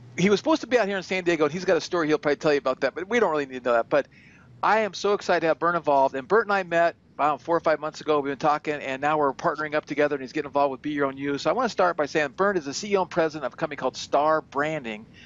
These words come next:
And Star Branding was formed in partnership with Tommy Hilfiger and his brother, I think it's his brother Andy, and they do some amazing stuff and did some amazing apparel deals.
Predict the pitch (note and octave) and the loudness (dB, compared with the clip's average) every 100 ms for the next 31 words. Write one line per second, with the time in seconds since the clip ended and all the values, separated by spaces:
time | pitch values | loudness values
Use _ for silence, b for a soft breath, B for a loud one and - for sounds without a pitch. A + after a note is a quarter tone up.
0 | B B B C#3 C3 G3+ A#3 G3+ G#3 G3+ | B B B -6 0 2 2 0 0 -2
1 | D#3+ C3+ E3+ F3 D#3 F3 E3 D#3+ E3 D#3 | -6 -8 -4 -4 -2 -2 0 -2 -2 -2
2 | - B2+ - C3+ E3 D#3 E3 D#3+ D#3 D#3 | -2 -6 -4 -2 -2 0 -4 -2 -2 -2
3 | B2+ - C#3 C3+ B2+ A#2+ F#3+ F#3 B2+ C3+ | -2 -2 0 0 -2 -2 -4 -6 -2 -2
4 | B2+ - D3+ E3 D#3+ E3 D#3+ B B B | -2 -4 -4 0 0 0 -2 B B B
5 | B2+ D#3+ B3 B3+ D#3+ C#3 E3 G#3 F#3 E3 | -2 0 0 -2 -4 -2 0 0 0 -2
6 | C#3+ - D#3 G#2 - - B B B - | -2 0 0 0 -4 -20 B B B -6
7 | D#3 D3+ D3 D3 C#3+ E3+ D3 C#3+ D3+ F#3 | -2 2 0 0 -2 -2 -2 -6 -2 0
8 | A3+ G3+ F#3 D#3 E3+ F#3 F3+ C#3+ B2 A#2+ | 2 0 -2 -2 0 0 0 2 2 2
9 | B2 | 0